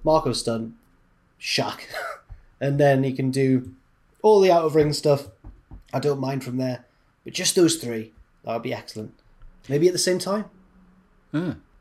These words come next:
Speaker 2: To interrupt, why do you want Darby? I can figure the other two out, but those two are a bit like, all right.
Speaker 1: I'll be honest, I thought of Darby, and then I thought of Marco Stunt, and I thought, "Oh, Marco's probably better," but I'd already said Darby. <laughs>
Speaker 2: Good
Speaker 1: But
Speaker 2: save.
Speaker 1: Darby's, Darby's great at getting thrown around.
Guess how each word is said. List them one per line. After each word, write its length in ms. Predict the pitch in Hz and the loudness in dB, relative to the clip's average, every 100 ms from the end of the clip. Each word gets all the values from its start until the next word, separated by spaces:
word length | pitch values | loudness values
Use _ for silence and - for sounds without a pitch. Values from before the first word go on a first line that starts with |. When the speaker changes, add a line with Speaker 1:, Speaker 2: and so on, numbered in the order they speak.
| _ _ _ | _ _ _
Speaker 2:
To 120 | 147 202 | -2 0
interrupt, 360 | 190 196 - | 2 0 0
why 180 | 131 160 | 0 0
do 80 | 156 | 0
you 40 | |
want 140 | 160 120 | -4 -2
Darby? 460 | 139 156 107 87 - _ _ - | 0 0 -2 -12 -18 _ _ -20
I 60 | - | -10
can 120 | 117 | -4
figure 160 | 180 139 | -2 0
the 60 | |
other 100 | 156 | -2
two 220 | 147 95 87 | -4 -6 -6
out, 160 | 82 - | -8 -12
but 160 | 95 | -8
those 200 | 110 117 | -6 -6
two 180 | - 95 | -8 -14
are 40 | |
a 40 | 87 | -12
bit 140 | 95 | -12
like, 220 | 95 95 127 | -14 -14 -14
all 60 | |
right. 140 | 104 104 _ _ _ - - | -16 -18 _ _ _ -10 0
Speaker 1:
I'll 80 | 156 | 4
be 80 | |
honest, 160 | 196 - | 4 2
I 20 | |
thought 280 | 147 190 202 | 0 2 2
of 100 | 147 | 0
Darby, 380 | 156 165 165 131 | 0 2 2 0
and 80 | 123 | -4
then 80 | 135 | -4
I 40 | 131 | -6
thought 260 | - 147 | -2 -2
of 60 | 135 | 0
Marco 280 | 143 131 127 | -4 -4 -6
Stunt, 280 | - 147 139 | -4 -2 -2
and 80 | 127 | -6
I 40 | |
thought, 280 | 123 120 120 | -6 -4 -4
"Oh, 40 | |
Marco's 360 | 123 120 127 131 | -2 -4 -4 -8
probably 180 | 120 113 | -8 -6
better," 380 | 120 127 127 - - | -4 -4 -4 -8 -6
but 120 | 127 | -4
I'd 60 | 127 | -2
already 160 | 123 | -2
said 240 | 120 143 113 | -4 -6 -4
Darby. 220 | 127 - - 143 - _ - - - | -6 -8 -10 -12 -14 _ -20 -10 -6
<laughs> 20 | 185 - - - - - - | -2 -4 -2 -6 -6 -20 -6
Speaker 2:
Good 120 | 139 | -2
Speaker 1:
But 40 | |
Speaker 2:
save. 120 | - - | 2 4
Speaker 1:
Darby's, 360 | 285 285 254 | 6 6 2
Darby's 380 | - 240 247 226 | 0 2 2 2
great 240 | 196 202 | 2 2
at 100 | 165 | 2
getting 220 | 165 147 135 | 0 0 -2
thrown 240 | 151 135 | -2 -2
around. 380 | 127 123 127 | -2 -6 -8